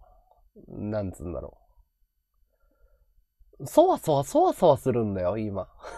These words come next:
<laughs> 寝れないんだよ、今日。何やっても。そう。寝れないんだよね。すごい疲れてんの。十二時間喋ってたから疲れてんのよ。孤独も違う。孤独はない。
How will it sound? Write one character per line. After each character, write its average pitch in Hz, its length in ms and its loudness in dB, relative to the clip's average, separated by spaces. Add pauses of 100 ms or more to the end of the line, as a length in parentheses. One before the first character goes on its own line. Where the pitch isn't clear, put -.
(140)
<laughs> - 480 -20
寝 190 180 4
れ 339 120 6
な 339 140 6
い 240 80 4
ん 127 100 2
だ 95 80 -4
よ、 87 140 -8 (720)
今 110 120 0
日。 85 140 -6 (1500)
何 123 260 2
や 92 120 0
っ - 40 -8
て - 180 -10
も。 90 200 -8 (1080)
そ - 260 -20 (1080)
う。 117 40 -6
寝 165 140 2
れ 262 140 4
な 247 160 4
い 127 120 2
ん 90 120 -4
だ 85 60 -6
よ 76 160 -10 (800)
ね。 131 80 -8
す - 200 0
ご 370 160 10
い 339 40 12
疲 - 240 4
れ 131 80 4
て 95 120 -6
ん 90 60 -8
の。 73 180 -10
十 254 260 4
二 320 140 10
時 285 140 0
間 143 200 4
喋 131 300 0
っ - 20 -14
て - 180 -8
た 98 100 -4
か 95 80 -2
ら 92 100 -6
疲 - 240 -4
れ 196 100 0
て 117 100 -4
ん 87 120 -6
の 73 60 -10
よ。 78 140 -12 (380)
孤 233 140 2
独 277 220 4
も 262 100 6
違 - 180 -4
う。 190 300 6 (140)
孤 - 140 -4
独 220 220 0
は 208 140 4
な 160 200 2
い。 - 100 -18